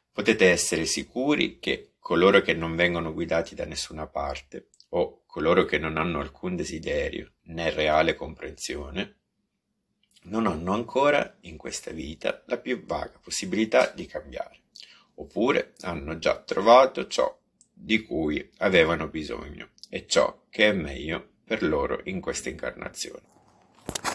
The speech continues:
Lo spirito è l'essere ultimo,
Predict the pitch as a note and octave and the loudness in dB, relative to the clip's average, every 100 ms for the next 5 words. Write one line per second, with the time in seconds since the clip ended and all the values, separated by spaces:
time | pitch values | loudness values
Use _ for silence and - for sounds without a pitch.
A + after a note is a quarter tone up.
0 | - - - _ _ _ _ _ - - | 0 -2 -4 _ _ _ _ _ -20 -20
1 | _ _ _ - G2+ A2 - C3 D3+ E3 | _ _ _ -4 0 2 0 4 4 4
2 | E3+ - - _ - F#2+ F#2+ F#2 E2+ - | 2 -4 -6 _ 0 4 6 8 6 4
3 | F2+ F#2+ D2+ - D#2+ D2 - D2 - - | 4 6 4 2 -4 -6 -8 -10 -12 -20